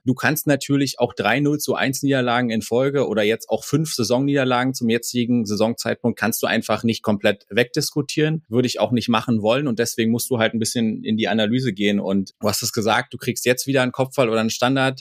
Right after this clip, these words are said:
äh, Gegentor nach einem Einwurf. Du kriegst das null eins gegen Regensburg nach einer Ecke und das eins zu null in Saarbrücken war auch Kopfball. So, da ist natürlich schon ein Muster da.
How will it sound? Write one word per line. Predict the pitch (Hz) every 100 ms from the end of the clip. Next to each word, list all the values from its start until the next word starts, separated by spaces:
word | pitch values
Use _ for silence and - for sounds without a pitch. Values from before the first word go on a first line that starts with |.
| -
äh, | 117
Gegentor | 120 131 131 123
nach | 113
einem | 123 117
Einwurf. | 101 143 139 151 147 -
Du | 123
kriegst | - 135 -
das | 123 110 - -
null | 127 135
eins | 110 120 113 - 101
gegen | 101 120
Regensburg | 113 135 139 - 123
nach | 123
einer | 120 117
Ecke | 131 160 156 156 -
und | 117 117 117 -
das | 107 113 - -
eins | 113 127 -
zu | 127
null | 120 123 127 123
in | - 120
Saarbrücken | 113 113 110 135 151 135 117
war | 113
auch | 120 127 - -
Kopfball. | - 131 - 123 113
So, | 104 113
da | 107
ist | 104 -
natürlich | 127 - 135 131
schon | - 135
ein |
Muster | 127 127 - 120
da. | 104 123 165